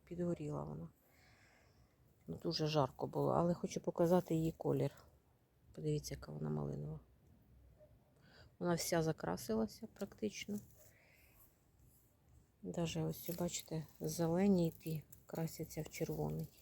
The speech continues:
Щось зелені вони були і красяться в червоний. Ну, вона в мене куплена тільки, вона, звісно, трошки корнева в неї не сильно ще укорінилася,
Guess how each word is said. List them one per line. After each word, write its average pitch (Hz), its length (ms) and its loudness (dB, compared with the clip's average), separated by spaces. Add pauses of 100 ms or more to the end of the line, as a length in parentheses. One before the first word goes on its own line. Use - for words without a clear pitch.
(1200)
Щось - 320 -8
зелені 196 420 6
вони 180 240 2
були 175 320 0
і 160 60 -2
красяться 170 520 -4
в 156 60 -6
червоний. 151 540 0
Ну, 202 140 10
вона 185 240 6
в 165 40 6
мене 160 320 4 (120)
куплена 170 460 -2
тільки, - 360 -6
вона, 160 360 0
звісно, 160 420 -2
трошки - 480 -8 (540)
корнева 165 480 6
в 156 80 2
неї 160 300 4
не 156 100 2
сильно 156 500 0 (880)
ще 156 520 2
укорінилася, 190 1000 4